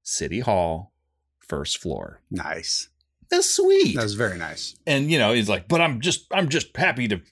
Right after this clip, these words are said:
Speaker 1: finally see a government program work." And the camera <laughs> lingers on Ron for a second, and that small
Speaker 2: That
Speaker 1: goo-,
Speaker 2: little
Speaker 1: the, the
Speaker 2: smirk.
Speaker 1: small
Speaker 2: Yep.
Speaker 1: goofy <laughs> grin comes back. So
Speaker 2: Uh,
Speaker 1: we'll see what happens.
Speaker 2: it's good stuff.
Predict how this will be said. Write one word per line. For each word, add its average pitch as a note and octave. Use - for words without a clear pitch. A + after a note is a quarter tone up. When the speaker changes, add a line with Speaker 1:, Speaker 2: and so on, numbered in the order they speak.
Speaker 1:
finally C3+
see D#3
a G2
government G#2+
program A#2+
work." D3
And -
the -
camera -
<laughs> F2
lingers E2+
on E2
Ron E2
for F2
a D#2+
second, F2+
and E2+
that D#2+
small F2
Speaker 2:
That A#2
Speaker 1:
goo-, A#2
Speaker 2:
little G#2+
Speaker 1:
the, G#2+
the G#2
Speaker 2:
smirk. -
Speaker 1:
small B2
Speaker 2:
Yep. G#2
Speaker 1:
goofy A2
<laughs> D3
grin A#2+
comes A#2+
back. G#2+
So G2+
Speaker 2:
Uh, F2
Speaker 1:
we'll G2
see A#2
what A#2
happens. G#2+
Speaker 2:
it's -
good F2+
stuff. -